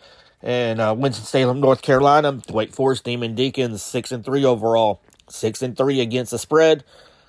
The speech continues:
They take on the North Carolina Tar Heels, eight and one overall,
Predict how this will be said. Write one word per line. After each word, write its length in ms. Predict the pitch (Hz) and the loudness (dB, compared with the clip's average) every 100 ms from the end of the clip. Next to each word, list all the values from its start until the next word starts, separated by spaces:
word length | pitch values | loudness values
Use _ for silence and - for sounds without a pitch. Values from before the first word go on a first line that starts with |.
| _ - | _ -4
They 100 | 117 | 0
take 240 | 127 120 | 0 4
on 140 | 127 | 2
the 60 | 117 | 2
North 180 | 120 120 | -2 0
Carolina 360 | 131 131 131 | 2 2 2
Tar 220 | 120 165 127 | 2 2 2
Heels, 380 | 117 120 131 - | 0 0 -2 -6
eight 160 | 139 147 | -6 -4
and 140 | 143 | -2
one 160 | 151 170 | 0 2
overall, 580 | 123 104 104 110 113 | 2 0 -2 -2 -4